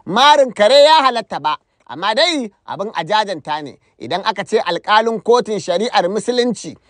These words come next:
ya aike da ɗan adam mai sallah sijin saboda kawai kalbin. Allah ya kiyaye. A nan ma, Musbahu Lawal Kofar Nasarawa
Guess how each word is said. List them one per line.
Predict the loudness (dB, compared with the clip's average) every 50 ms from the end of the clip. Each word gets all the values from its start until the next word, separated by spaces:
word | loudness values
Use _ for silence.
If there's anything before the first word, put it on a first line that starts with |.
| _ _
ya | -8 -2 0 0 0 0
aike | -2 -4 -4 -4 -4 -4
da | -4
ɗan | -2 -2 -2 -2 0 0
adam | 0 2 2 0 0 -2
mai | -4 -6 -6
sallah | -4 -2 -2 -2 0 0 0 0 0 -2
sijin | -4 -4 -4 -6 -6 -8 -12 _ _ _ _
saboda | -6 -4 -4 -4 -4 -6
kawai | -2 0 0 0 0 -2 -6
kalbin. | -10 -10 -10 -10 -12 -16 _ _ _ _ _
Allah | -4 -4 -4 -6 -10
ya | -12
kiyaye. | -10 -8 -8 -8 -8 -10 -14 -20 _ _ _ _ _ _ _ _
A | 0 2
nan | 2 2 2 2
ma, | 2 2 2 2 0 -2 _ _ _ -18
Musbahu | -16 -14 -4 0 2 4 4 4 4 2
Lawal | 0 0 0 -2 0
Kofar | 4 4 6 6 4 2 -4
Nasarawa | -4 -6 -8 -4 -2 -2 0 0 0 2 0 0 -2